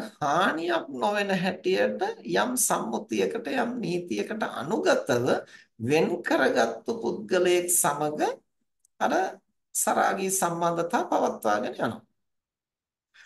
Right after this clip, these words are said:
නමුත් මනස කියන එක මේ නීති වලට අදාළ වෙන්නෙත් නෑ, මේ සම්මුති වලට අදාළ වෙන්නෙත් නෑ, මේ සංස්කෘතියට අදාළ වෙන්නෙත් නෑ.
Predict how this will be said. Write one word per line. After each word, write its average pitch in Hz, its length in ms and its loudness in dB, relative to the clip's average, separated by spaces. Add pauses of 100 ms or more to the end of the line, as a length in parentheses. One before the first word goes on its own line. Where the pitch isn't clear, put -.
(100)
නමුත් 196 360 2
මනස 135 520 0
කියන 277 380 0
එක 156 220 -2 (300)
මේ 196 220 -4
නීති 175 460 -4
වලට 262 320 -2
අදාළ 190 440 2
වෙන්නෙත් 151 480 -4
නෑ, 196 240 -4
මේ 240 180 -2
සම්මුති 143 500 -2
වලට 233 280 4
අදාළ 185 380 2
වෙන්නෙත් 156 400 -4
නෑ, 123 220 -4
මේ 233 140 -4
සංස්කෘතියට - 760 -2
අදාළ 160 420 2
වෙන්නෙත් 139 420 -6
නෑ. 214 240 0